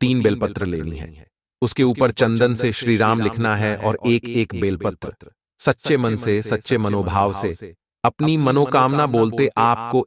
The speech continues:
एक एक करके शिवलिंग पर अर्पित कर देनी है। ये भी काफी चमत्कारी उपाय है और इससे भी आपको बहुत ज्यादा फायदा मिलने वाला है। अगला दोस्तों,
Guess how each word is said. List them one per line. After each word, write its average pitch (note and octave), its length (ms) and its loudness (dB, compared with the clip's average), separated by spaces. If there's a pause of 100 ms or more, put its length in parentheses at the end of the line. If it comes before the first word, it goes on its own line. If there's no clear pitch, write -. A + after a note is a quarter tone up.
एक B2 200 2
एक A#2+ 440 -2
करके B2 360 0
शिवलिंग A2+ 520 0
पर A2+ 120 0
अर्पित - 360 -4
कर F2+ 160 -4
देनी E2 240 -6
है। D#2 320 -16 (340)
ये A#2 180 2
भी A#2 500 -4
काफी A#2+ 240 0 (100)
चमत्कारी A2+ 540 0 (200)
उपाय G#2+ 260 2
है F2+ 360 -10 (140)
और A#2 220 2
इससे A#2+ 300 -2
भी G#2 240 -2 (200)
आपको G2+ 320 0
बहुत G2+ 340 -2
ज्यादा F#2+ 280 0
फायदा F#2 380 -2
मिलने E2+ 320 -4
वाला D#2 240 -8
है। D#2 140 -14 (920)
अगला A#2+ 220 2
दोस्तों, G#2 360 0